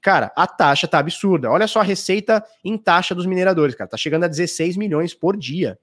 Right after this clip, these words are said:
de doletas. Isso aqui é taxa, não tá incluindo a, a Coinbase, né? Tá incluindo só as taxas. Doideira total, né? Doideira total, total.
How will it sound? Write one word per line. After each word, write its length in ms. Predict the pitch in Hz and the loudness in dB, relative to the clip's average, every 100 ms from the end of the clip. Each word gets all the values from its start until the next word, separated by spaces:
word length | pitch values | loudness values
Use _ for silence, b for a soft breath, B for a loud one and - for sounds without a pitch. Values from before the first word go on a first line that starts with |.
| _ _ _ _ | _ _ _ _
de 180 | 127 175 | -6 -2
doletas. 720 | 160 202 170 190 - 147 113 | 4 4 4 2 2 0 0
Isso 120 | - | -2
aqui 120 | 151 202 | -2 -2
é 60 | |
taxa, 400 | 208 165 156 - | 2 2 2 -2
não 100 | 131 | -4
tá 140 | 139 190 | 0 -2
incluindo 540 | 185 156 180 208 208 b b b | 0 0 0 0 -2 b b b
a, 240 | 143 143 139 | 0 2 0
a 40 | |
Coinbase, 640 | - 175 165 139 135 117 | 2 2 4 4 2 0
né? 200 | 110 175 | 0 0
Tá 120 | 185 139 | 0 -4
incluindo 320 | 139 147 147 | -2 -2 -2
só 200 | - 160 | 2 2
as 180 | 220 - | 2 0
taxas. 540 | 120 143 - - - _ _ _ _ _ _ _ _ _ _ _ _ _ _ | 0 0 -4 -16 -20 _ _ _ _ _ _ _ _ _ _ _ _ _ _
Doideira 680 | 110 143 170 135 131 151 185 | -2 2 4 2 2 4 4
total, 540 | 185 196 - 131 123 107 | 0 -6 0 2 2 0
né? 220 | 131 160 | -2 -4
Doideira 440 | 117 113 107 117 | -6 -6 -4 -4
total, 380 | - 190 131 147 | -4 -4 -2 -2
total. 540 | 185 - 107 101 104 | -4 -4 -2 -4 -8